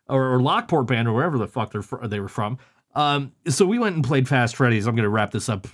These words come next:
very shortly 'cause we gotta play another song and get outta here. But, um, we,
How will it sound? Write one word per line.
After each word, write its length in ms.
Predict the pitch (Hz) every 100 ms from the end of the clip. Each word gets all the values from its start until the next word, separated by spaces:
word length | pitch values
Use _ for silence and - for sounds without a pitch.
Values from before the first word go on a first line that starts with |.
| - _ -
very 300 | 117 110 95
shortly 360 | - 123 101 98
'cause 140 | 101
we 80 | 98
gotta 80 | 101
play 160 | 117
another 220 | 98 95
song 300 | 82 139 110 - - _ -
and 160 | 104
get 100 | 98
outta 180 | 117 160
here. 140 | 98 98
But, 180 | 107 -
um, 340 | 127 123 117 - -
we, 480 | 160 170 143 127